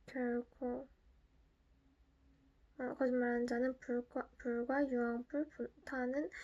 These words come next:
못에 던져지니 이것이 둘째 사망이라. 일곱 대접을 가진, 일곱 대접을 가지고 마지막 일곱 재앙을 담은 일곱 천사 중 하나가 큰 음성으로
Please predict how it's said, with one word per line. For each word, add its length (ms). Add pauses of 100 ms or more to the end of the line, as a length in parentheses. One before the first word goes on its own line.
(220)
못에 440
던져지니 840
이것이 260
둘째 320
사망이라. 600 (420)
일곱 540
대접을 580
가진, 560 (500)
일곱 380
대접을 540
가지고 720 (140)
마지막 420
일곱 460
재앙을 500
담은 400
일곱 240
천사 340
중 200
하나가 640 (360)
큰 240
음성으로 800